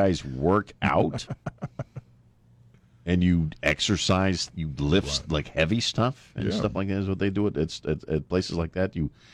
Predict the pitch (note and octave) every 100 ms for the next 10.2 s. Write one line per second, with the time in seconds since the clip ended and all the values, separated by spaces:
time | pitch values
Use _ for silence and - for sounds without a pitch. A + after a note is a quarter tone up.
0 | - - D#2+ G#2+ - - G2 F#2 G#2 -
1 | F#2+ G#2+ - F3 F#3+ A#3 A3+ D3+ D3+ -
2 | F#3 E2 C#2 C#2 - - - C#3 D3 D3
3 | D3 D3+ F3+ F#3+ D3 A#2 - F3+ B2+ -
4 | C#3 C#3 C3 B2 A2+ G#2 E3+ A2+ C#2+ -
5 | _ F2 E2+ B2 B2 G#2+ - A2+ - D#3+
6 | G3 G3 C3 E2+ A#1 B1 - - _ _
7 | F#2+ G#2+ G#2+ F#2+ - C#3 D3 B2 A#2 B2+
8 | A2 E2+ A#2 A2 G2+ - G#2+ G#2 A#2 G#2+
9 | F#2+ F#2 G#2 - _ D#3 D#3 G#3+ A3 G3
10 | A#3 G3